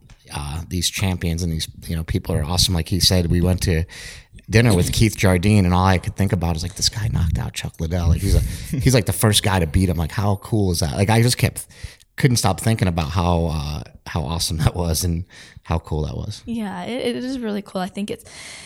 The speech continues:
Speaker 3: and that's what I, I hope Rhea understands. Like, she, um, you know, she's grown up in a world quite different from a lot of other kids, you know, and so she's grown up in the gym, and so she, like,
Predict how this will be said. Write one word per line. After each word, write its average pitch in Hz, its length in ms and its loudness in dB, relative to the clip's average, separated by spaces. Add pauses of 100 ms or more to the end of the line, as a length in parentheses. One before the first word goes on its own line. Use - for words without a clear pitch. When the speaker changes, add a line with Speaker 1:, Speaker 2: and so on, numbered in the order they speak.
(140)
Speaker 3:
and 220 120 -2
that's 220 200 -4
what 214 140 -2
I, 202 180 -4 (960)
I 208 100 -8
hope 285 460 -4
Rhea 196 300 -2
understands. 208 880 -2
Like, 202 180 -6
she, 254 440 -4 (120)
um, 208 420 -8 (440)
you 247 100 -6
know, 220 140 -6
she's 240 360 -6
grown 196 300 -8
up 202 220 -6
in 202 80 -4
a 190 80 -4
world 185 420 -4 (400)
quite 254 260 -6
different 233 300 -4
from 185 200 -6
a 175 60 -4
lot 175 180 -4
of 180 80 -6
other 175 200 -4 (260)
kids, 170 360 -8
you 185 160 -8
know, 180 180 -10
and 196 200 -12 (380)
so 220 100 -6
she's 233 160 -2
grown 262 200 -2
up 294 140 -8
in 262 80 -2
the 262 80 -2
gym, 254 300 -2
and 202 100 -4
so - 140 -6
she, 277 320 -4 (520)
like, 202 160 -6